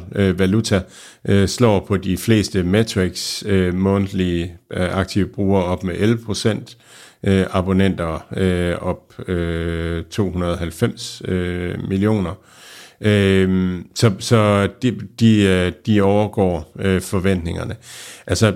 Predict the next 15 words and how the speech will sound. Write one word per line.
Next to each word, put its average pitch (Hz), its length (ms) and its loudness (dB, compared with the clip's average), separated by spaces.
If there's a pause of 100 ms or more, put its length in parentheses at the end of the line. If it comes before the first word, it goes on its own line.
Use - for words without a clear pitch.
det, - 220 -6
det, 110 440 2
det, 110 120 4
som 110 140 4
markedet 104 440 4
er 92 100 0
bekymret 98 400 2
for, 104 140 2
det 98 120 -4
er 95 60 -2
det 101 120 0
her 90 200 2
indhold. 92 400 0 (120)
Altså, 92 300 0 (560)
øhm, 90 720 2